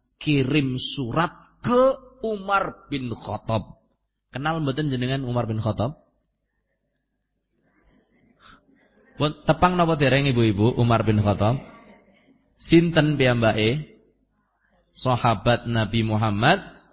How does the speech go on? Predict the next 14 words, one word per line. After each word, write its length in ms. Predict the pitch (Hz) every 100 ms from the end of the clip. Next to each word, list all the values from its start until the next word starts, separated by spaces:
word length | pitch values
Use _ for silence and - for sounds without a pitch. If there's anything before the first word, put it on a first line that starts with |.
| _ -
sallallahu 800 | - 110 110 104 107 120 113 98
alaihi 720 | 101 98 98 98 135 170 - 90
wasallam. 480 | 92 87 87 -
Calon 400 | - 131 143 147
penduduk 400 | 143 139 131 139
surga 320 | 127 135 139 147
bukan? 400 | 120 117 123 170 - _ _ _ _ _ _ 95
Nggih, 480 | 104 98 80 107 -
Umar 320 | 113 110 113
bin 240 | 110 110 104
Khattab 320 | 107 131 123
adalah 400 | 110 107 117 120
calon 400 | 107 107 120 113
penduduk 720 | 113 101 90 113 175 - -